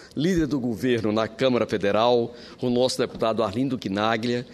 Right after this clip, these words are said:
que já foi também presidente daquela casa, registrar a presença do nosso líder na Câmara dos Deputados, o nosso deputado Vicentinho,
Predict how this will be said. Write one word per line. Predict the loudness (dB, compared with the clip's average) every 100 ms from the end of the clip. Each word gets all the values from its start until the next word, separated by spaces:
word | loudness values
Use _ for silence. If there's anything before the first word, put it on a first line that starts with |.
| -16 -8
que | -2
já | -2
foi | 0 -2
também | 2 0 2 2 2
presidente | 0 0 -2 0 2 2 0 -6 -6 -10 -18 -4
daquela | -2 0 0 0
casa, | 0 2 2 0 -2 -4 -8 -18 -16
registrar | -2 0 2 -2 0 2 4
a | 2
presença | 2 2 2 2 2 0 -4 -6 -8 -16 -6
do | 0
nosso | 4 4 2 0
líder | 2 2 2 0
na | 0 -2
Câmara | 0 0 0
dos | -2
Deputados, | -4 -2 -2 -2
o | 0
nosso | -2 -2
deputado | -4 -4 -4
Vicentinho, | -6 -4 -4 -2 0 2 2